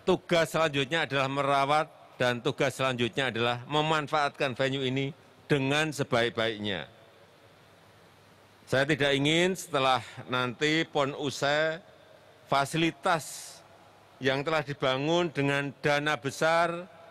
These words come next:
dan berstandar internasional ini justru menjadi tempat yang sepi, tidak terawat, dan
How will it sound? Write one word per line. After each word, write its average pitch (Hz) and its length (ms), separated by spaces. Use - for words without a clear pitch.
dan 135 160
berstandar 151 800
internasional 160 960
ini 175 400
justru 180 480
menjadi 151 400
tempat 143 480
yang 117 160
sepi, 104 480
tidak 160 480
terawat, 143 480
dan 127 100